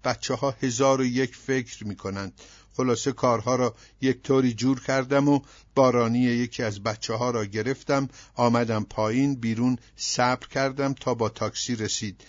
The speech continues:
می‌خواست پیاده شود که من اشاره کردم و سوار شدم. بعدش هم به شوفر تاکسی گفتم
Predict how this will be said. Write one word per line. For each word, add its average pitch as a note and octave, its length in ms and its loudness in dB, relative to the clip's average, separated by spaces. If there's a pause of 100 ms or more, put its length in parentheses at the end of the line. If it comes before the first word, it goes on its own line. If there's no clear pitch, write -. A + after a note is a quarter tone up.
(240)
می‌خواست C3+ 460 0
پیاده B2 360 0
شود C#3 360 0
که C3 120 -4
من B2+ 200 0
اشاره A#2 380 -2
کردم C#3 500 -2
و C#3+ 160 2 (240)
سوار A#2+ 460 2
شدم. G2+ 420 -4
بعدش G#2+ 440 -4
هم G#2+ 100 -4
به G2+ 80 -6
شوفر G#2 320 -10
تاکسی G#2 400 -8
گفتم C3 460 -2